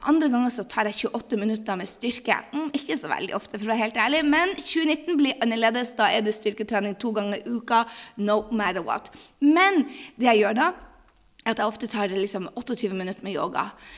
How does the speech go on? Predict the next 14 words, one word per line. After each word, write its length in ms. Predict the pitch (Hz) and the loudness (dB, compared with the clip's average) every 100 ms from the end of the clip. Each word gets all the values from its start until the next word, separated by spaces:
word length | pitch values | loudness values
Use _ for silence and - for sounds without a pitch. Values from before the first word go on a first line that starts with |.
| - - | -16 -6
eller 380 | 220 254 370 - | 0 2 2 0
løper 260 | 220 208 175 | -4 -4 -8
meg 120 | - | -10
en 120 | - | -10
tur. 240 | - 202 - - - - _ - | -12 -12 -16 -20 -20 -20 _ -6
Og 180 | 240 214 | -4 0
deretter, 640 | 302 339 262 214 - - | 2 4 2 0 -10 -8
når 140 | 226 | -4
jeg 80 | 208 | -4
har 80 | 214 | -4
fått 180 | 208 208 | -4 0
næringen 460 | 160 277 349 339 | 2 4 4 2
i 20 | 349 | 4
meg, 320 | 339 349 | 4 2